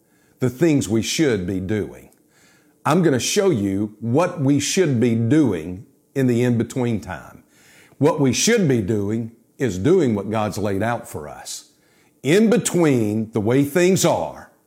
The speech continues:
and the way things should be, Christian, you should be busy about God's work, not worrying about the way things are and not just focused on the way things should be,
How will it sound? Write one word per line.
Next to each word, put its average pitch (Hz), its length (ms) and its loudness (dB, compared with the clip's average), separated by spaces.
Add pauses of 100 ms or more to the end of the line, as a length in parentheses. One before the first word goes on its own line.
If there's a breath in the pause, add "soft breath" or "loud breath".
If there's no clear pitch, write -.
(340)
and 131 140 2
the 127 60 2
way 139 220 4
things 127 360 -2
should 170 380 2
be, 67 380 -8 (680 soft breath)
Christian, 196 720 0 (600)
you 170 260 4
should 113 240 0
be 113 120 2
busy 110 400 0
about 95 320 -4
God's 90 300 -6
work, 85 440 -10 (420 soft breath)
not 147 340 2
worrying 202 380 4
about 123 260 0
the 110 80 -2
way 117 200 2
things 151 360 2
are 101 420 -2 (800 soft breath)
and 151 180 4
not 160 260 2
just 180 240 4
focused 165 440 2
on 135 140 4
the 123 60 2
way 131 200 2
things 131 340 0
should 135 340 -2
be, 73 400 -12